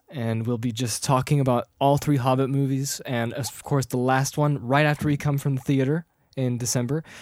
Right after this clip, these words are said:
because we just wanna commemorate the fact that, you know, Middle Earth and all that sort of, you know, Tolkien-related stuff that's, uh, valuable. I think, uh, it affected us on a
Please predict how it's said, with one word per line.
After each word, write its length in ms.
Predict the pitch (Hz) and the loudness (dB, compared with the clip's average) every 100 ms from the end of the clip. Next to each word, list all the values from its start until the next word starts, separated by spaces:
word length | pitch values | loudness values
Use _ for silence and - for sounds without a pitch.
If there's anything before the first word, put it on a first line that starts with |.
| - | -4
because 540 | 151 - 143 135 127 135 | -4 0 2 4 2 0
we 80 | 139 | 0
just 160 | 147 | 2
wanna 160 | 151 139 | 2 2
commemorate 540 | - 139 143 139 120 | 2 2 4 2 0
the 80 | 107 | -2
fact 340 | 113 110 104 | -2 -2 -2
that, 200 | - 95 - 135 - | -6 -8 -10 -20 -12
you 100 | 110 | -8
know, 160 | 90 87 | -6 -4
Middle 300 | 127 143 120 | -2 0 0
Earth 260 | 120 113 | 0 -2
and 80 | 117 | -4
all 140 | 110 120 | -2 -2
that 180 | 117 - | -4 -8
sort 260 | - - 117 | -10 -6 -4
of, 200 | 113 - | -6 -8
you 80 | 120 | -8
know, 120 | 98 | -8
Tolkien-related 720 | - 135 - 135 113 110 107 | -6 -6 -2 -4 -2 -2 -4
stuff 240 | - 110 - | -6 -8 -8
that's, 320 | 107 - - | -10 -8 -6
uh, 100 | 98 | -6
valuable. 680 | 104 139 131 127 104 101 101 - - - | 0 2 2 2 -2 -4 -6 -14 -20 -10
I 80 | 123 | -6
think, 360 | 127 131 113 120 | -4 -4 -4 -2
uh, 260 | 110 110 | 0 0
it 80 | 107 | -2
affected 420 | 135 220 226 226 | 0 0 2 2
us 180 | 214 - | 2 4
on 120 | 202 190 | 4 4
a 340 | 175 160 | 4 2